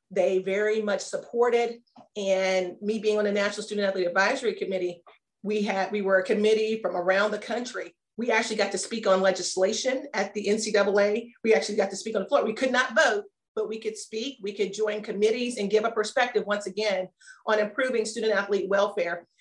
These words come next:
But even back then, we were talking about how could we pay student athletes, um, or give them something. And I'll give you a personal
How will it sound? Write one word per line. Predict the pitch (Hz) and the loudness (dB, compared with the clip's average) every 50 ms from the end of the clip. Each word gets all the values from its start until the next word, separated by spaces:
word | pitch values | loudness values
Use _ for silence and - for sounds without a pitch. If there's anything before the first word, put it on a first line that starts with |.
| _ _ _ _ 220 | _ _ _ _ 0
But | 202 233 214 202 - 240 | 2 4 4 4 4 2
even | 240 247 247 277 269 | 0 0 2 2 2
back | 240 240 240 247 247 - | 4 2 0 0 -2 -4
then, | - 277 311 262 214 202 202 | -2 0 2 2 0 0 -2
we | 220 | -2
were | 220 220 | -2 -2
talking | 220 240 233 226 220 214 208 | -2 -2 -4 -4 -4 -4 -4
about | 185 190 208 | -4 -6 -8
how | - - 220 247 254 | -10 -6 -4 -4 -4
could | 254 247 226 | -4 -6 -10
we | 226 220 214 | -10 -10 -8
pay | - 202 190 | -6 -6 -6
student | - - - 214 202 196 190 | -6 -6 -4 -2 0 2 2
athletes, | 190 190 214 - - - 175 175 180 - - - _ - - - - - - | 2 0 -2 -4 -4 -4 -4 -4 -6 -10 -14 -18 _ -20 -20 -20 -12 -4 0
um, | 196 190 190 190 185 190 196 | 2 4 4 4 4 2 0
or | 208 208 - | -4 -4 -4
give | - 233 277 285 226 | 0 0 0 2 2
them | 247 226 220 | 0 -2 -2
something. | 220 - - 240 240 240 240 220 190 185 180 | -4 -2 0 0 0 0 -2 -8 -8 -8 -8
And | 185 196 | -6 -6
I'll | 208 233 233 | -4 -4 -4
give | 240 254 254 240 | -6 -6 -6 -4
you | 247 226 | -4 -4
a | 226 | -4
personal | - 240 247 330 - 359 240 180 175 175 - | -2 -2 -2 -2 -2 -2 -2 -2 -2 -4 -6